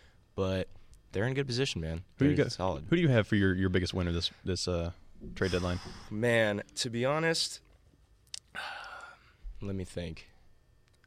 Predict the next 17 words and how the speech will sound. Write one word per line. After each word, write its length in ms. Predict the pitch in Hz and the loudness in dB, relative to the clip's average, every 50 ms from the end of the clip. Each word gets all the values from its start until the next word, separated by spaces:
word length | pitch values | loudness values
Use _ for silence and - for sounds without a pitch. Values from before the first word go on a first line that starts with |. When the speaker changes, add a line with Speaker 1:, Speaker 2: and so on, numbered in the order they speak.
| _ - | _ -8
Speaker 1:
I 80 | - 110 | -8 -4
think, 300 | - - 151 151 139 - - | 0 2 2 2 2 0 0
I 80 | 127 | 0
think 200 | 131 196 180 127 | 2 2 2 4
Wayne 200 | 110 127 135 139 | 4 4 4 4
Simmonds. 500 | 131 - 139 131 117 95 82 - - - - - - - - - - - - | 4 4 4 4 2 2 0 -2 -4 -4 -10 -16 -20 -20 -20 -20 -16 -6 -2
Speaker 2:
Wayne 160 | 104 110 113 | 0 0 2
Simmonds? 260 | - 143 170 196 220 - | 2 2 0 0 0 2
Speaker 1:
Wayne 220 | - 135 139 139 | 2 2 4 4
Simmonds. 360 | - - 147 139 113 95 90 | 2 2 4 4 2 2 2
It 60 | 107 | 2
wasn't 240 | 104 123 131 139 135 139 | 2 2 2 2 2 2
any 120 | 139 135 | 0 0
team. 400 | - - 139 135 135 135 139 143 - - - _ - _ _ - - | 0 2 2 4 4 2 2 -2 -6 -14 -20 _ -20 _ _ -4 0
I, 260 | 101 107 104 - 98 | 2 2 4 4 2
I 40 | 107 | 0
think 280 | - - 135 123 - | 2 2 2 2 0